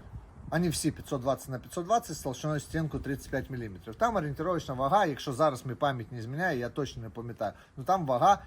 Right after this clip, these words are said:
йде два шістсот. І якщо ви л'єте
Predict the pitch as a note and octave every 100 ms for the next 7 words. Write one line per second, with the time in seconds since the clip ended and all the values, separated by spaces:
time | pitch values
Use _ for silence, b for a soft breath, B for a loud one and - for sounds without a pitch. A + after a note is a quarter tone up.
0 | B A#2+ D#3+ C#3+ B2 E3 - C#3 - B2+
1 | - - B B B B B - - -
2 | D3 C#3+ F3 C#3+ C3+ C#3+ - D#3 A#2+